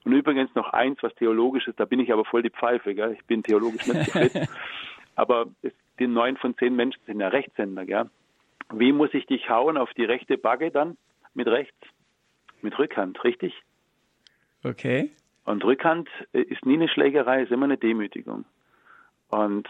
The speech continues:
Speaker 1: ähm, wir sind Königskinder, Bruder. Uns kann man gar nicht demütigen. Da kann ich dem anderen die andere Wange hinhalten, ja.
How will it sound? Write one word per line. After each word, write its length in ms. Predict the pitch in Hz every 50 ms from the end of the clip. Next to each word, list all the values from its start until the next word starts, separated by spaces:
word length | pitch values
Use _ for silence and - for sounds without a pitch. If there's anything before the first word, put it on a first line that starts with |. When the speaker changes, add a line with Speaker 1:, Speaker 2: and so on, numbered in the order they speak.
| - -
Speaker 1:
ähm, 440 | - 104 104 104 101 104 101 - -
wir 200 | - 107 107 104 -
sind 180 | 107 104 101
Königskinder, 600 | - 123 135 147 139 - - - 113 107 101 98
Bruder. 420 | - - 98 - - 104 107 - - - _ _ _
Uns 200 | - 107 107 -
kann 140 | - 120
man 120 | 127 131 113
gar 120 | 113 107
nicht 160 | 104 - -
demütigen. 540 | - 95 95 101 101 - - - 104 98 95
Da 80 | 101 98
kann 160 | - 120 123
ich 60 | 113 -
dem 140 | 120 117
anderen 200 | 117 120 123 120
die 80 | 120 123
andere 220 | 120 110 113 110
Wange 180 | 107 113 123 123
hinhalten, 560 | 110 101 98 95 92 95 101 98 - - 101
ja. 180 | 98 - -